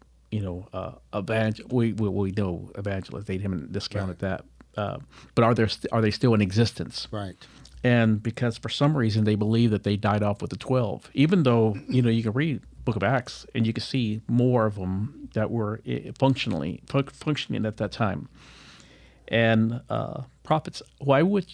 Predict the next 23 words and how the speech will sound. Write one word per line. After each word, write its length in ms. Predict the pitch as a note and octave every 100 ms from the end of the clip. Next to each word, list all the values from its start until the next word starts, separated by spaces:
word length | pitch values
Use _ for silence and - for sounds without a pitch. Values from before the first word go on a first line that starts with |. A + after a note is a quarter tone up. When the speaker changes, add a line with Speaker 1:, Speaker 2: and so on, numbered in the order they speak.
| -
Speaker 1:
you 160 | C#3 B2+
think 380 | - B2+ B2+
that 220 | B2 G#2+ -
they 180 | G#2+
would 180 | G#2 G#2+
be 120 | G2+ G2
no 200 | G#2 G#2
longer 360 | G2+ G2+ G#2+
for 160 | - -
today? 480 | - G#2 F#2+ F2 E2
That, 200 | G#2+ A#2
isn't 120 | A#2+ A#2
that 200 | B2+ C3 -
crazy? 480 | - A#2 A#2 C3+ E3 - - - - -
Speaker 2:
Well, 460 | - B2 C3 D3 D3+ _ -
uh, 360 | G#2+ G#2 G2+ G2
I 100 | B2+
think 280 | E3+ E3+ -
you 140 | D#3+
would 180 | A#2+ G2+
probably 320 | C#3+ D#3+ B2+
know 220 | A2 D3+
why. 480 | F#3+ G#2 F2 D#2+ E2+